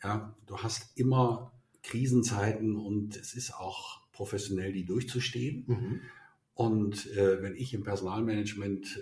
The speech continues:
Speaker 1: äh, gearbeitet habe und Massenentlassung hatte, dann hat das keinen Spaß gemacht.
Speaker 2: Mhm.
Speaker 1: War meine Pflicht, äh, musste ich anständig, äh, und möglichst besser machen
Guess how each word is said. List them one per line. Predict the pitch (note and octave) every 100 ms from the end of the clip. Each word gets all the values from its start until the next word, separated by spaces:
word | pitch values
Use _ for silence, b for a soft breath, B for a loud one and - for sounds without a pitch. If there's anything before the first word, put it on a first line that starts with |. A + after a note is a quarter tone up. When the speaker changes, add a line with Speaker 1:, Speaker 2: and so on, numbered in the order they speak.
| F#2+
Speaker 1:
äh, | F#2
gearbeitet | F2+ F#2 G2+ G#2+ G2+ G2 -
habe | G2 G2 F#2+
und | F2
Massenentlassung | F#2 G2+ G#2+ F2+ - G2+ F2+
hatte, | G2+ F2+
dann | F#2
hat | G2+
das | B2+
keinen | - F2+
Spaß | F#2 - - -
gemacht. | - A#2+
Speaker 2:
Mhm. | A#2 G#2+ F#2+ F#2+ A2+
Speaker 1:
War | F#2
meine | - - F2+
Pflicht, | - C3 D3 - - -
äh, | G#2 G2+ F#2+ - - -
musste | A2+ - A2
ich | - - -
anständig, | G#2 A#2 - G#2 G2+ G2 -
äh, | G2+
und | G2 G2 G#2+
möglichst | G#2 G2+
besser | G2 G2 G2
machen | F#2+ - G2+ G2+